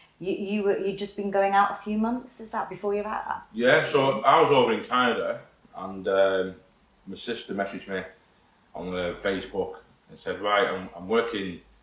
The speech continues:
Speaker 2: uh, with this girl called Claire, who works in a, in a, in a bar together." She said, "It's, um, it's my birthday in, uh,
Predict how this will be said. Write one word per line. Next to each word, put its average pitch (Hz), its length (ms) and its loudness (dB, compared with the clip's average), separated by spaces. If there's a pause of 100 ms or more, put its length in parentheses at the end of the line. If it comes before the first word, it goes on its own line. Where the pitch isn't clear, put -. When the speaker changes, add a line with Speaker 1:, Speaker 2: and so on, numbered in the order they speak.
(100)
Speaker 2:
uh, 90 180 -4
with 87 80 -10
this 85 120 -14
girl 92 280 -4
called - 280 -8
Claire, 90 460 -4 (100)
who 85 80 -12
works 87 260 -8
in 85 60 -20
a, 82 40 -18
in 80 180 -16
a, 78 200 -16
in 78 80 -20
a 78 100 -20
bar 82 320 -4
together." 82 320 -14 (420)
She - 60 -20
said, 90 160 -6
"It's, - 160 -12
um, 87 260 -2
it's - 140 -12
my 120 220 4
birthday 95 500 -2 (300)
in, 82 260 -18
uh, 85 240 -10